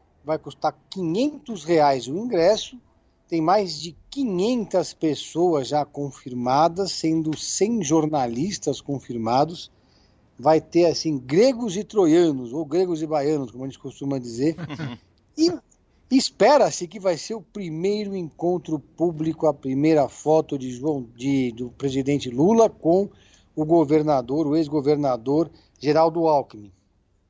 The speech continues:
Dizem, eu apurei nos bastidores, que ele inclusive antecipou a desfiliação do P S D B pra essa semana, pra ficar mais à vontade pra circular nesse evento. Existe toda uma articulação pra que o Alckmin e o Lula sentem na mesma mesa ali no Figu-, na, no Figueira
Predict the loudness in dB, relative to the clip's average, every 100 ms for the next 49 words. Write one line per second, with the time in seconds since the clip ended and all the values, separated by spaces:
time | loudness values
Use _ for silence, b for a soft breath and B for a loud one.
0 | _ _ _ _ b b -12 -4 -2 0
1 | -2 -4 0 -2 0 0 2 -2 -2 -2
2 | -2 0 0 0 -4 -4 -4 -2 -4 0
3 | 0 2 -2 -8 -4 2 4 6 4 0
4 | -2 -2 -10 -4 -2 -2 -4 -6 -6 -6
5 | -8 -6 -6 -8 -12 -8 -8 -2 -2 -2
6 | -6 -8 -6 -2 0 0 -2 B B B
7 | B -2 0 2 0 2 4 4 2 2
8 | 0 -4 -4 0 0 -2 -8 -8 -8 -14
9 | -10 -4 -2 -2 -4 -10 -14 -6 -4 -4
10 | -6 -20 b b b b -4 -2 -4 -4
11 | 0 2 2 2 2 0 -8 -2 -2 -2
12 | -8 -6 -6 -6 -2 2 2 0 -6 -6
13 | -6 -4 -4 -6 -6 -8 -6 -2 0 0
14 | 0 0 0 0 2 4 4 2 -2 -4
15 | -6 -8 -8 -6 -6 -6 -6 -8 -10 -14
16 | -12 -10